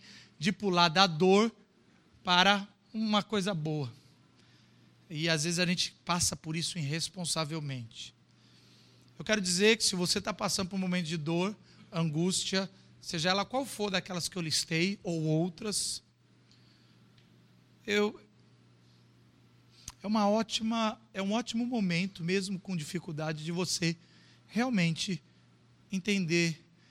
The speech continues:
a sua condição humana, a condição da alma dos homens e das mulheres, a condição do anseio por Deus que nós temos. E logo de, logo que você começa a ver a condição humana, chega um tempo de você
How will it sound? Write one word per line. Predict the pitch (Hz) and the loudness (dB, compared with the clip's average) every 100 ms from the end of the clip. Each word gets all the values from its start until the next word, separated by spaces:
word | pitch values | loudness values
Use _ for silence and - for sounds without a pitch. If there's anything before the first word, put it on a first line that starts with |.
| _ - | _ -6
a | 147 143 | -4 0
sua | - 220 233 | 0 0 -2
condição | - 185 - 202 190 | -2 -2 0 0 0
humana, | 160 156 156 | 0 -2 -4
a | 147 | -4
condição | 165 143 - 185 | -6 -4 -2 -2
da | 165 | -2
alma | 156 170 196 190 180 | 0 2 2 0 -2
dos | 151 139 143 | -4 -4 -2
homens | 156 160 156 131 | -2 -2 -2 -4
e | 135 | -6
das | 139 139 | -6 -6
mulheres, | 135 135 139 135 - - - - - - - | -4 -2 -2 -4 -6 -10 -18 -20 -20 -20 -10
a | 135 | -6
condição | 170 156 - - 175 | -4 -2 0 2 0
do | 165 | 0
anseio | 156 - - 165 165 156 | 0 0 0 2 2 0
por | - 143 | -6 -8
Deus | 151 143 | -4 -4
que | - 139 | -6 -6
nós | 135 120 - | -6 -6 -6
temos. | 143 120 110 - - - - - - - | -6 -6 -8 -8 -10 -12 -20 -20 -14 0
E | |
logo | 214 277 302 294 | 8 10 10 6
de, | 233 - | 2 2
logo | 226 285 302 233 | 2 4 4 2
que | |
você | 240 226 - - 220 | 2 2 2 -2 -4
começa | 208 214 254 247 | 2 4 4 2
a | |
ver | 226 | 0
a | 226 | 0
condição | 220 196 - 208 170 139 - - _ | 0 0 -2 -2 -4 -8 -16 -20 _
humana, | 202 196 185 196 214 - - - | -2 2 2 2 -2 -6 -20 -14
chega | - - 262 277 | 0 4 4 2
um | |
tempo | 226 247 269 254 277 247 | 2 4 4 2 -2 -2
de | 185 254 | 0 0
você | 240 185 - 247 285 | 2 2 4 4 4